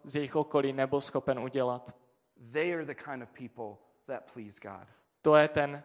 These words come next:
Speaker 1: druh lidí, kteří dělají Bohu radost.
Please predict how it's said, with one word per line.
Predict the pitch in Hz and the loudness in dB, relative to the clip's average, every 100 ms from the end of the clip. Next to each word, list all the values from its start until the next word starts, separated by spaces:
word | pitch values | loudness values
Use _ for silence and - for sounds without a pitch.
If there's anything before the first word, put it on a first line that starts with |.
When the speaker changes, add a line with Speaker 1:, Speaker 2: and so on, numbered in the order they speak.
| - | -6
Speaker 1:
druh | 147 156 143 151 | 0 2 0 -4
lidí, | 139 135 135 | -4 -4 -8
kteří | - - 135 135 131 131 - - - - | -8 -6 -4 -4 -8 -10 -18 -20 -20 -8
dělají | 147 139 135 139 | 0 2 2 2
Bohu | 139 135 139 | 0 0 0
radost. | 131 131 131 - - | 0 -2 -6 -8 -18